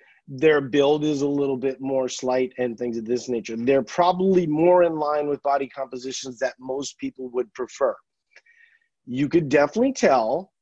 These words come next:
that at per-, parts of the race that it struggled for them, right? And,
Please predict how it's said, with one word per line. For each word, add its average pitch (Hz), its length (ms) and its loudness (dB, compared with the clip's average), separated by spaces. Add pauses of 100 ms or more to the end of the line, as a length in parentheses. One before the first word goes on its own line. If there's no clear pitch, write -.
(120)
that 135 360 -4 (160)
at 135 240 -8
per-, 143 240 -6 (180)
parts 131 280 -2
of 180 100 -12
the 190 100 -4
race 127 520 -10 (340)
that - 140 -6 (520)
it 135 120 -10
struggled 208 440 2
for 127 160 -6
them, - 180 -20 (460)
right? 131 300 -4 (420)
And, 156 480 0